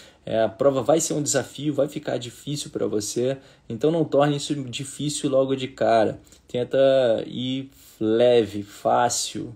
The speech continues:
os primeiros cinco quilômetros. Depois dos primeiros cinco quilômetros, você tendo a percepção de fácil, aí você aperta um pouquinho mais pra ficar difícil, beleza? Mas, que é uma dica mesmo, treina, cara. <laughs> Vamos treinar certinho pra esses negócios, vai ficar mais prazeroso.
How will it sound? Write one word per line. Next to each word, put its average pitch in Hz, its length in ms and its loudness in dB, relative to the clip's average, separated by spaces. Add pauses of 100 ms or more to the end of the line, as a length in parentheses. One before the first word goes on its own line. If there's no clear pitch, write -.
os - 160 -10
primeiros 107 380 -4
cinco - 320 -8
quilômetros. 110 480 -4
Depois 113 340 -4
dos 117 180 -10
primeiros 110 380 -8
cinco 110 220 -10
quilômetros, 120 480 -4 (440)
você 104 320 -4 (300)
tendo 139 200 2
a - 20 -6
percepção 110 520 -8
de 104 120 -8
fácil, 135 680 0 (1200)
aí 117 160 2
você 110 240 -2
aperta 120 400 -2
um 120 60 -8
pouquinho 123 340 -8
mais 110 220 -4
pra 113 120 -6
ficar 113 220 -6
difícil, - 480 -10 (140)
beleza? 135 480 4 (240)
Mas, 123 680 4
que - 80 -4
é 113 40 4
uma 117 100 2
dica 117 280 -2
mesmo, 113 340 -2 (200)
treina, 135 380 2
cara. - 180 -6 (280)
<laughs> - 320 -14
Vamos 151 200 -4
treinar 135 300 2
certinho 127 560 0
pra - 100 -10
esses 107 180 -6
negócios, 110 340 2
vai 113 100 -6
ficar 135 160 -2
mais 131 160 -4
prazeroso. 123 680 2